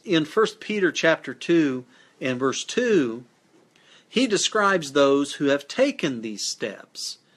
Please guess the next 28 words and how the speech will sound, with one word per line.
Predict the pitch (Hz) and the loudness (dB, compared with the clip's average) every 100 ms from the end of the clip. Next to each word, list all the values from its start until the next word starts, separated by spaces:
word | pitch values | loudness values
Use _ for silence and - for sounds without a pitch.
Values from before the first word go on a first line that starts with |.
| _ _ | _ _
He | - 165 | -2 0
says, | - 160 151 - | 2 2 2 0
he, | 180 185 - - - | -4 -6 -16 -20 -4
he | 190 | 0
describes | 180 - 175 156 | 0 2 2 2
them | 165 | 0
as | 147 143 123 | 0 0 0
newborn | 160 190 175 170 151 | 0 0 2 2 2
babes. | 135 170 202 135 98 - - - - _ _ _ _ _ _ _ 165 _ _ _ _ _ _ _ _ _ _ _ _ | 0 0 -2 -4 -8 -14 -12 -10 -10 _ _ _ _ _ _ _ -20 _ _ _ _ _ _ _ _ _ _ _ _
You | 123 107 | -10 -10
know, | - 135 - | -12 -18 -12
this | 135 - | -8 -6
is | 135 | -2
what | 151 | -4
he | |
says, | 143 131 101 | -2 -4 -6
First | - 160 - | -6 -8 -4
Peter | 160 135 | -4 -4
two, | - 139 | -6 -6
verse | 139 | -6
two. | - 117 | -8 -8
"As | 120 127 | -6 -2
newborn | 180 233 226 175 | 0 2 2 4
babes, | 175 160 127 | 4 4 0
desire | 139 127 190 269 302 277 | -2 0 0 0 0 0
the | 180 170 | 2 2
sincere | 165 160 143 - 202 214 | 2 -2 -2 -2 0 0
milk | 190 165 180 185 - | 2 4 6 4 -6